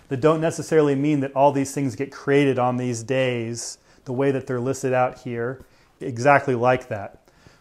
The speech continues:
But just, you know, using a day age perspective here, looking at Genesis one, we can see that light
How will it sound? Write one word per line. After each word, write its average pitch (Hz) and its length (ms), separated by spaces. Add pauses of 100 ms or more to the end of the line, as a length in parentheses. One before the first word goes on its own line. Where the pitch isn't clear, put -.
But 127 120
just, 175 580
you 143 100
know, 127 100
using 165 300
a 135 60
day 151 280
age 175 280
perspective 170 600
here, 120 200
looking 135 320
at 131 120
Genesis 139 540
one, 123 360 (800)
we 143 80
can 139 160
see 151 200
that 131 220
light 143 520